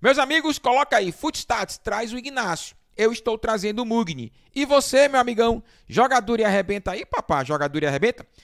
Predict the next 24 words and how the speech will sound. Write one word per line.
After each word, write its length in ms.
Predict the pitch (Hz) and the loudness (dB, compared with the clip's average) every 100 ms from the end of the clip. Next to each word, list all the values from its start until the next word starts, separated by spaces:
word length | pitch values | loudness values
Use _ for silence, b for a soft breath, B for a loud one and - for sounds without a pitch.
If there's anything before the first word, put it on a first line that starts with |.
| b | b
Então 240 | 190 262 | -2 0
vamos 220 | 254 269 247 | 2 0 -2
nessa. 260 | 180 - | -6 -8
Um 20 | |
forte 220 | 175 247 240 | -4 -2 0
abraço 300 | 202 196 190 | 0 -2 -4
a 40 | |
todos 220 | 180 160 | -8 -8
vocês, 420 | 151 156 220 220 | -6 -4 -4 -4
muito 220 | 170 214 208 | -6 -8 -6
obrigado 320 | 175 175 165 | -6 -6 -8
pela 220 | - 156 | -10 -10
sua 180 | - 156 | -6 -8
audiência. 500 | 147 156 196 214 226 b | -6 -6 -6 -8 -12 b
Compartilhe 600 | _ 254 - 190 - 240 | _ -2 -2 -8 -8 -10
o 20 | 208 | -6
nosso 240 | 208 226 | -6 -6
link, 240 | 190 180 | -8 -10
copia, 400 | - 214 - 240 | -6 -8 -6 -8
cola 300 | 135 202 202 | -6 -6 -6
nas 120 | 185 175 | -6 -10
suas 240 | 185 147 | -10 -8
redes 200 | 165 - | -10 -8
sociais. 500 | 165 - 175 202 - | -10 -8 -6 -6 -8